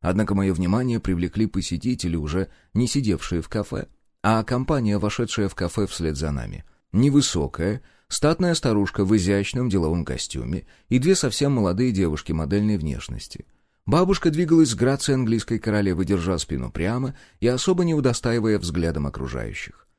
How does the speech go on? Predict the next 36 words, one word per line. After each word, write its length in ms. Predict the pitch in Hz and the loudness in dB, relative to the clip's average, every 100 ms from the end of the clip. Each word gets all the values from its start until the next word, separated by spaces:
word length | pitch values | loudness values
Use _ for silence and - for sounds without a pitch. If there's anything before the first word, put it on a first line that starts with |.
| _ _ | _ _
Ее 200 | 135 170 | 4 4
спутницы 540 | 160 202 185 180 - | 2 0 0 0 0
же 120 | 131 104 | 0 0
постоянно 580 | 117 - 117 113 110 | 0 2 2 4 4
улыбались 540 | 104 104 95 110 113 - | 4 4 4 2 2 0
окружающим 760 | 85 87 82 123 127 - 98 | -2 -2 0 0 0 -2 -2
и 60 | 90 | -2
о 80 | 80 | -2
чем-то 440 | - 180 160 135 | 0 0 2 -2
щебетали 520 | - 95 90 117 107 | -2 -4 -2 -2 0
между 340 | 92 92 78 82 | 0 0 -2 -4
собой, 500 | 78 73 69 62 - _ _ - | -2 -2 -4 -6 -10 _ _ 2
не 100 | 196 | 4
особо 320 | 180 135 92 | 4 4 2
вслушиваясь 560 | - 147 135 113 95 | 2 0 0 2 2
в 80 | 87 | 2
ответы 340 | 85 87 90 76 | 0 0 -2 -2
друг 260 | 71 73 | -6 -6
друга. 340 | 65 64 - - _ _ _ - | -6 -6 -8 -16 _ _ _ -8
В 80 | |
коротких 460 | - 143 160 135 - | 2 2 2 -4 0
юбках 600 | 202 196 - 76 - - - | 0 0 -4 -8 -8 -16 -2
и 100 | 104 | 0
весьма 380 | 117 - 135 | 0 0 0
откровенных 760 | 113 104 - 113 120 104 92 - | -2 -4 -4 -2 2 2 0 0
кофточках 680 | - 165 101 - - 55 - _ _ | -2 0 -2 -2 -8 -8 -14 _ _
они 240 | 85 143 | -2 0
притягивали 560 | 165 131 139 127 117 101 | 2 2 2 0 2 2
взгляд 460 | 90 87 120 127 - | 0 0 0 -2 -6
всех 400 | - - 110 104 | -10 0 2 2
без 180 | 95 92 | 0 0
исключения, 600 | 85 87 78 76 62 58 | -2 -4 -4 -4 -4 -4
прекрасно 560 | - 110 107 82 - 64 | -2 0 0 -2 -4 -4
зная 320 | 64 143 151 | -2 0 0
об 100 | 151 | 0
этом 260 | 151 147 | 0 -2